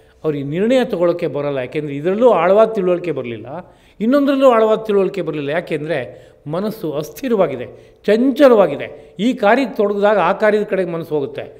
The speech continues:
ಆ ಕಾರ್ಯದಲ್ಲಿ ತೊಡಗಿದ್ರೆ ಎರಡೇ ದಿವಸದಲ್ಲಿ ಪುನಃ ಇನ್ನೊಂದು ಕಾರ್ಯದ ಕಡೆ ಮನಸ್ಸು ಹೋಗುತ್ತೆ ಅಂತಂದರೆ ಯಾವ್ದಾದ್ರು ಕಾರ್ಯದಲ್ಲಿ ಆಳವಾಗಿ ಮುಳುಗಿ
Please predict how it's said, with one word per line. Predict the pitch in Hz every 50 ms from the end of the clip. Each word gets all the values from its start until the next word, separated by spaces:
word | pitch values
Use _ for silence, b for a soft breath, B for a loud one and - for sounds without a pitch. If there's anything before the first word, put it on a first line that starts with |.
| B B B B -
ಆ | 160 208 233
ಕಾರ್ಯದಲ್ಲಿ | 233 233 233 233 254 262 262 254 262
ತೊಡಗಿದ್ರೆ | 254 226 214 214 208 196 202 208
ಎರಡೇ | 175 170 185 196 208 196
ದಿವಸದಲ್ಲಿ | 196 196 - - 196 175 165
ಪುನಃ | - 175 175
ಇನ್ನೊಂದು | 165 147 156 185 202 196
ಕಾರ್ಯದ | 196 175 160 156 151 -
ಕಡೆ | 156 147
ಮನಸ್ಸು | 135 131 135 156 151 156
ಹೋಗುತ್ತೆ | 147 131 120 - 139 127
ಅಂತಂದರೆ | 117 - - 131 143 143 131 - - - b b b b b b b -
ಯಾವ್ದಾದ್ರು | 151 165 180 208 214 226 233 233 208
ಕಾರ್ಯದಲ್ಲಿ | - 165 160 170 185 175 165 156 156
ಆಳವಾಗಿ | 147 120 131 151 170 185 196 214 233 240 247 247 226 196
ಮುಳುಗಿ | 175 170 165 160 160 175 156 123 120 B